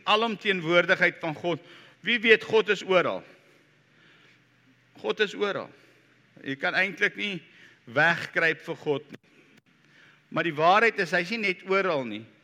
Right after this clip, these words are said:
Wanneer ons so bymekaar kom, dan praat ons van die manifesterende, the manifest presence of God. En dis wanneer God tasbaar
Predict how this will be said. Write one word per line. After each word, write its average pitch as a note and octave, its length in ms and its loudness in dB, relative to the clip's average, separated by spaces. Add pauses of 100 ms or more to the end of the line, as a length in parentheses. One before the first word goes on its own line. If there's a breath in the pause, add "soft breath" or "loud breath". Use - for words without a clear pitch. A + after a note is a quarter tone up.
(440 soft breath)
Wanneer G#3 280 0
ons G#3 120 -6
so G#3 160 0
bymekaar F#3+ 760 0
kom, A#2 240 -6 (520 soft breath)
dan C3+ 120 -6
praat F3+ 320 0
ons F#3+ 160 -8
van E3 140 -4
die D#3+ 80 -2
manifesterende, D#3+ 1200 -2 (640 soft breath)
the D3+ 100 -2
manifest E3 840 -2
presence C3 460 -4
of F#2+ 180 -12
God. - 200 -14 (600)
En D#3+ 120 -10
dis F3 260 0
wanneer G#3 320 -2
God G#3 220 0 (1120 soft breath)
tasbaar F3 760 0